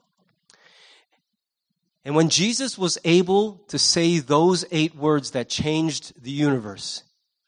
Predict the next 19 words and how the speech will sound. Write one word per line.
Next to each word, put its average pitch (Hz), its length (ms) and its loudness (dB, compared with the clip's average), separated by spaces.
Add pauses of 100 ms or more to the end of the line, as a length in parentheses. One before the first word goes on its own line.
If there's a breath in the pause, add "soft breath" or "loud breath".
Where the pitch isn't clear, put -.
(340)
"Nevertheless, 156 920 -2 (920)
not 151 240 -2
my 139 340 -2
will, 120 460 -6 (800)
but 120 120 -20
yours 127 320 2
be 117 120 -8
done," 101 220 -14 (2000)
our 214 140 -4
whole 240 260 -6
lives 190 360 -4
are 160 60 -12
changed 151 440 -6
because 127 240 -10
He 131 80 -10
prayed 123 320 -12
that 107 160 -14
prayer. 98 260 -18 (1400)
That, 151 200 -4